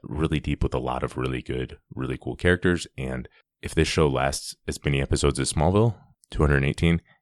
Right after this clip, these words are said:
they would still not be able to get to every Superman story I would love to see <laughs> adapted into live action,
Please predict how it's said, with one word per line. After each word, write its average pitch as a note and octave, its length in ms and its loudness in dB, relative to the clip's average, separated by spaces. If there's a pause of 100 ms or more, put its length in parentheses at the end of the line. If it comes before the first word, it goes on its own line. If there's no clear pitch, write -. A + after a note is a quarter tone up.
(120)
they E2+ 120 8
would F2 140 8
still F2+ 200 4
not D#2+ 180 4
be C#2+ 60 2
able D2 120 4
to D2 80 0
get C2+ 180 0
to D2 220 2
every C2+ 600 0
Superman C#2+ 380 0
story C2+ 260 2
I C#2 140 2
would C#2+ 120 6
love C#2+ 180 2
to D#2+ 80 4
see D#2 360 6 (120)
<laughs> - 180 -18
adapted C2 560 -2 (220)
into C2 200 -2
live A#1+ 220 -2
action, D2 420 -2